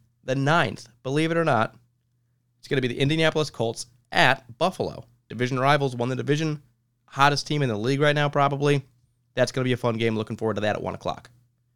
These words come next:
Four o'clock after that, we got that Rams-Seahawks game. It's in Seattle,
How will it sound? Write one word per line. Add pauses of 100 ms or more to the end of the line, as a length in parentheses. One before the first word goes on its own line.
(140)
Four
o'clock
after
that,
we
got
that
Rams-Seahawks
game. (300)
It's
in
Seattle,